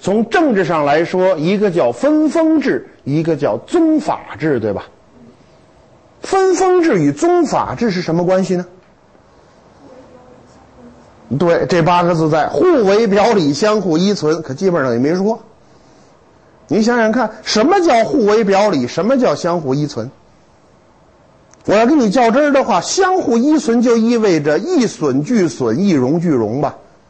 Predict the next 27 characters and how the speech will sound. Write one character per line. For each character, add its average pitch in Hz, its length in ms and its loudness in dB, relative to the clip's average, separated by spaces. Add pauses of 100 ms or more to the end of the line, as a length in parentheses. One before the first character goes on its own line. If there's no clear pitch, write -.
(540)
那 254 140 0
分 370 340 0
封 349 280 2
制 254 140 2
在 185 140 2
什 180 200 -2
么 277 100 2
时 247 80 -4
候 214 80 0
就 202 120 0
被 220 120 2
废 285 180 0
了？ 95 140 -2 (2250)
至 339 260 2
少 143 240 2
在 170 180 2
秦 226 440 0
朝 180 340 2 (220)
就 160 300 0 (340)
废 185 460 0
分 190 280 0
封 196 240 0
行 165 280 -2
郡 165 280 0
县 123 240 0
了 98 140 -4
吧？ 92 140 -10